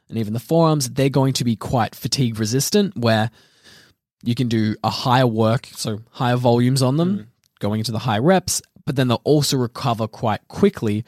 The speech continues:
Speaker 1: versus something like the chest when doing flies or even the arms.
Speaker 2: So you know how our workouts should be full body?
Speaker 1: For you guys in particular, yes.
Speaker 2: Oh, I, I'm just talking about in general, 'cause I remember,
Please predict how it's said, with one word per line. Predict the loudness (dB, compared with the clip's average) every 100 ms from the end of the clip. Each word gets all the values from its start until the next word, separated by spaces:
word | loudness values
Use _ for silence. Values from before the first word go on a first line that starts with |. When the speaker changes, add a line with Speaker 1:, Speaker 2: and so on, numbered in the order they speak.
| -12 _
Speaker 1:
versus | -4 -2 0 -2
something | -4 -4 -6
like | -6 -8
the | -10
chest | -2 2 2 2 -4
when | -6
doing | -6 -8
flies | -10 -4 -2 0 -2 -6 -8
or | -8 -6 -6 -8 _ _ _
even | -10 -8 -6
the | -8 -8
arms. | -10 -12 -12 -12 -12 _ _ _ _
Speaker 2:
So | -10 -2 2 4
you | 4 0
know | 0 0
how | 2 4 4 4 0 -6 _
our | -8 -2 0 0 0
workouts | -2 -2 -2 -4
should | -8 -10
be | -10
full | -10 -10 -10
body? | -12 -14 _ _ _ -6
Speaker 1:
For |
you | -4 0 2 4
guys | 4 4
in | 0
particular, | -2 -2 0 2
yes. | 2 0 -6 -8 -4
Speaker 2:
Oh, | 0
I, | 2 0 -2
I'm | -6
just | -4
talking | -2 0
about | 2 2
in | 0 -2
general, | -2 -2 -4
'cause | -2
I | 0
remember, | 2 2 2 2 2